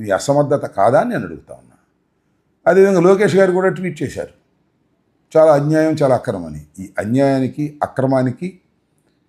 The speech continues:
చంద్రబాబు నాయుడు గారి పరిపాలన అసమర్థత, చంద్రబాబు నాయుడు గారు నియమించినటువంటి వ్యక్తులు పరిపాలన గాలి కొదిలేసి అందరి మీద కక్ష తీర్చుకోవాలని చేసేటటువంటి ప్రయత్నం వలనే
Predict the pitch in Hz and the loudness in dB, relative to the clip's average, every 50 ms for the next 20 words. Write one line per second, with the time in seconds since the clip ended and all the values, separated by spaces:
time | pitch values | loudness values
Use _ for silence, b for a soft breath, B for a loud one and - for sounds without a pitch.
0 | _ - 117 117 143 160 160 156 156 151 143 139 135 127 123 117 120 113 113 107 | _ -8 -4 0 0 2 4 4 4 2 2 0 -2 -2 -2 -2 -2 -2 -2 -4
1 | 101 104 101 - 117 123 139 139 143 135 127 123 120 117 107 98 95 92 90 - | -4 -6 -6 -6 -4 -4 -2 0 0 0 2 0 -2 -4 -4 -2 -4 -4 -2 -2
2 | 139 143 151 151 139 147 156 151 180 190 202 - - _ _ _ _ _ _ _ | 0 0 2 2 2 0 0 2 0 -2 -2 -6 -14 _ _ _ _ _ _ _
3 | _ _ _ - 143 147 170 202 208 202 196 190 175 170 160 156 151 151 147 143 | _ _ _ -4 -2 0 2 2 4 4 4 2 2 0 0 2 2 2 2 2
4 | 143 139 135 135 127 123 127 139 160 180 185 175 156 - 156 135 131 117 127 123 | 2 2 2 0 0 0 0 0 -2 -2 -4 -4 -4 -4 -4 -4 -4 -4 -6 -6
5 | 123 120 98 123 110 120 117 - _ 185 160 127 107 104 104 - _ _ _ _ | -6 -6 -6 -6 -6 -6 -8 -6 _ -4 -4 -4 -4 -6 -10 -14 _ _ _ _
6 | _ _ _ _ _ _ _ _ - 135 147 185 185 190 175 170 160 147 139 113 | _ _ _ _ _ _ _ _ -2 0 0 2 2 2 2 2 2 0 -2 -2
7 | 101 110 117 139 151 135 131 123 113 117 110 107 101 - 127 113 104 104 104 - | 2 2 2 2 0 -2 -4 -6 -4 -4 -6 -6 -6 -6 -6 -6 -6 -8 -10 -12
8 | _ _ _ _ - - 127 147 147 160 151 139 135 127 123 120 117 110 - - | _ _ _ _ -8 -6 -2 0 0 0 0 0 0 0 0 0 0 -2 -4 -10
9 | 98 - - 156 - - 123 117 - - - - 107 104 104 101 101 98 101 98 | -12 -8 -8 -8 -6 -6 -8 -10 -10 -14 -12 -8 -6 -6 -4 -6 -6 -10 -12 -12
10 | 95 - - 98 92 - 98 95 90 92 85 - 85 87 85 82 85 - - 90 | -14 -14 -16 -16 -14 -14 -14 -14 -14 -14 -16 -16 -18 -16 -16 -16 -18 -12 -10 -10
11 | 90 - - - 95 85 82 82 87 113 135 147 139 117 98 - | -10 -10 -12 -14 -14 -10 -8 -6 -4 -2 0 0 0 -2 -4 -8